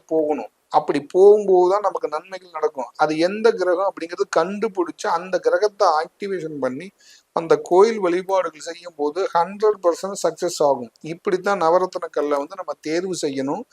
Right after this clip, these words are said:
கோவில்களையும் அப்படித்தான் தேர்வு செய்யணும். நம்ம வழிபாடக்கூடிய இடத்தையும் அப்படித்தான் நம்ம தேர்வு செய்யணும். இப்படி தேர்வு செஞ்சு போகும்போது கண்டிப்பா சக்சஸ் ஆகும்.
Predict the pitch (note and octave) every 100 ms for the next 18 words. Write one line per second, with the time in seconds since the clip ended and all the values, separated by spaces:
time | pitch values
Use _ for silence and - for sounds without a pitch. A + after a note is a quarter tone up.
0 | _ _ _ - G3 A3+ B3 A#3+ A3 G#3
1 | A#3 A3+ F3+ E3+ F3+ E3+ E3 F3 E3 D#3+
2 | C#3 C#3+ D#3 F3+ D#3 D3 D#3+ G3+ A3+ G#3+
3 | G3 F#3+ F3 E3 - D3 E3 F#3+ G#3+ G3+
4 | A3+ G#3 F3 F#3 F3 D3+ - E3+ F3 D3+
5 | D3 C3 A#2 D#3+ - G3 F3 G3+ G3+ A#3
6 | G#3+ G3 F#3 F3+ D#3+ D#3+ C#3+ C3 C#3+ F#3+
7 | - _ _ _ E3+ G3+ G#3 F#3+ G#3+ A3
8 | F#3+ F3 G3 - C3+ A#2 A#2